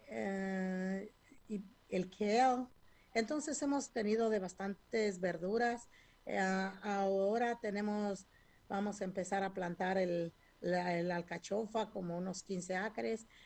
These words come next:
Entonces ahí va, es, eh, mi, mi enfoque es la fresa, pero también,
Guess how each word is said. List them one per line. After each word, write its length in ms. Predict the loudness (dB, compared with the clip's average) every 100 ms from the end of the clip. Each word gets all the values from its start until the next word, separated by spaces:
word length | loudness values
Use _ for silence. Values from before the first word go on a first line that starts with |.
| -6
Entonces 520 | -2 0 0 0 0
ahí 380 | 2 4 6 4 -2 -20 -20 -8 -6
va, 200 | -4 -6 0
es, 240 | 0 -2 -20 -10
eh, 260 | 0 0 0
mi, 260 | 0 2 2
mi 240 | 2 4
enfoque 600 | 2 2 0 0 0 -2
es 120 | -2 -2
la 200 | -4 0
fresa, 460 | 2 2 2 -2
pero 260 | 0 -2 0
también, 500 | -2 -2 0 0